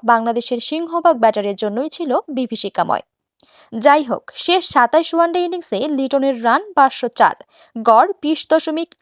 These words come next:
এক ছয়, স্ট্রাইক রেট আটাত্তর, ফিফটি তিন, ডাক ছয়। কারণ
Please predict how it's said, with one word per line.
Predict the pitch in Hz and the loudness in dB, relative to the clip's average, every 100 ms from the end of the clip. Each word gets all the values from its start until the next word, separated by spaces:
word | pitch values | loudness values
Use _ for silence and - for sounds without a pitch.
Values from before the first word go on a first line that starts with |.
| 240 | -2
এক | 262 - | -2 -4
ছয়, | 233 156 - _ _ | 0 0 -2 _ _
স্ট্রাইক | - - 269 302 - | -12 2 4 4 -2
রেট | 226 269 - 254 | -4 -4 -2 0
আটাত্তর, | 262 269 - 180 - - _ _ - | 0 -2 -4 -4 -4 -10 _ _ 0
ফিফটি | 330 339 381 415 - | 0 0 -4 -4 -4
তিন, | 220 - - _ _ 220 202 | -4 -6 -14 _ _ -2 4
ডাক | 202 320 - | 4 2 -6
ছয়। | - 233 - - _ _ _ _ | -2 0 0 -4 _ _ _ _
কারণ | 269 277 | 2 2